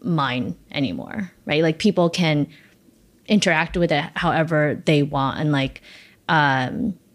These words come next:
you know, if they don't like it, if they like it, that's all totally valid to me. Sometimes, like,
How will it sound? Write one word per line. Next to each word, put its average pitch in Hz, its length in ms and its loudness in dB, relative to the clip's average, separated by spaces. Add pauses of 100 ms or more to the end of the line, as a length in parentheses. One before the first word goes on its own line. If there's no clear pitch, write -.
(400)
you 208 100 4
know, 151 100 2
if 165 80 0
they 170 120 4
don't 151 300 0
like 151 260 -2
it, 139 220 0
if - 60 -12
they 135 140 -2
like 139 260 -2
it, 151 80 -2
that's 147 240 -2
all 139 500 0 (120)
totally 139 480 0
valid 127 480 -2
to 170 80 -6
me. 160 200 0
Sometimes, 151 520 -2
like, 131 200 -4